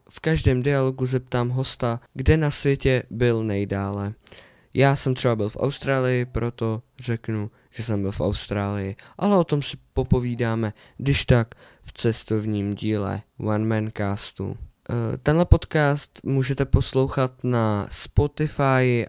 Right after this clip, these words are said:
a YouTube Music. Můžete mi klidně nějak dát zpětnou vazbu na YouTube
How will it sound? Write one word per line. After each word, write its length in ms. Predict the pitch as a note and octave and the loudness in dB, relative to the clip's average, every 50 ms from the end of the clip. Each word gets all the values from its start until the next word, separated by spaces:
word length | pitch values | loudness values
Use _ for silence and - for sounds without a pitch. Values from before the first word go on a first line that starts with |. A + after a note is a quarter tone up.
| _ - | _ -4
a 120 | - G#2+ | -2 0
YouTube 580 | A2 A2+ A#2 B2 B2 A#2+ - - F#2+ - - - A2 | 0 2 2 0 0 -2 -4 -10 -8 -4 -4 -4 -4
Music. 580 | A2 A2+ A2 G#2+ G#2+ A2 A2 A#2 G#2+ G2+ G#2 _ _ - | -2 -2 -2 -2 -2 -4 -4 -4 -4 -4 -6 _ _ -4
Můžete 340 | B2+ C3 B2+ C3 C3 C3 B2+ | -2 -2 -2 0 2 4 6
mi 160 | B2+ B2+ B2 | 6 4 4
klidně 800 | B2 - B2+ B2+ B2 A#2+ B2 B2 A#2+ A#2 A#2 A2+ A2+ A2+ G#2+ - _ - - | 2 2 2 2 2 2 2 2 4 4 4 2 2 0 -2 -4 _ -12 -8
nějak 440 | - - A2+ A#2 A2 A2 A2+ A#2 - - - - - | -4 -2 0 0 2 2 0 -2 -4 -8 -14 -8 -4
dát 300 | A#2 B2+ B2 A#2 A2+ - - - _ | 2 2 4 4 2 0 -6 -20 _
zpětnou 480 | - - - - C3+ B2+ B2+ B2+ B2 A#2+ | -14 -6 2 2 2 4 4 2 2 4
vazbu 400 | A#2 A#2 A#2 A#2+ B2 B2 B2+ B2+ | 4 2 0 0 0 2 2 4
na 160 | B2+ B2 A#2 | 4 4 2
YouTube 420 | A#2+ A#2+ A#2+ - A#2 A2+ A#2+ A2+ | 2 2 0 -2 -4 0 0 0